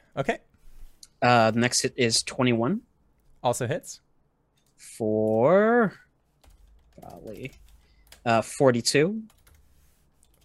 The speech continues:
Speaker 1: Okay. Okay.
Speaker 2: Third is thirty-one for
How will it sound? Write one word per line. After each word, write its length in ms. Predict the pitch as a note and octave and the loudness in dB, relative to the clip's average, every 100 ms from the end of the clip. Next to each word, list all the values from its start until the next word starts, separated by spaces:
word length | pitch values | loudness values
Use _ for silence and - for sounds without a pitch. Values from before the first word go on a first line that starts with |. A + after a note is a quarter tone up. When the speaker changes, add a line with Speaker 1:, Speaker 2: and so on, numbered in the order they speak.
| _ | _
Speaker 1:
Okay. 760 | - E3 D#3 D#3+ D#3+ D#3+ D#3+ E3 _ _ _ _ _ _ _ _ _ _ _ _ _ _ _ _ _ _ _ _ _ - _ _ _ _ _ _ _ _ _ _ _ _ _ _ _ _ _ _ _ | -18 -14 -14 -16 -16 -18 -18 -20 _ _ _ _ _ _ _ _ _ _ _ _ _ _ _ _ _ _ _ _ _ -20 _ _ _ _ _ _ _ _ _ _ _ _ _ _ _ _ _ _ _
Okay. 160 | C#3+ G#3+ _ _ _ _ _ _ _ | -6 -6 _ _ _ _ _ _ _
Speaker 2:
Third 920 | - - B2+ C3 C3 B2+ B2+ B2 C3+ | -20 0 2 4 2 2 2 0 -2
is 1400 | - A#2+ A#2 A2+ A2+ A#2 E3 G#3 G3+ F#3+ G3+ - - - _ _ _ _ _ | -2 -2 0 0 0 0 0 0 -2 -2 -2 -4 -10 -14 _ _ _ _ _
thirty-one 920 | - - D3 C#3 C3 C3 B2+ D#3+ F3+ F#3+ | -20 -2 2 2 2 2 0 -2 -4 -8
for 1300 | - - B2 A#2 A2+ A2 A2 A2 A2+ A2 B2 C#3 | -14 -6 -2 0 0 0 0 0 -2 -4 -6 -10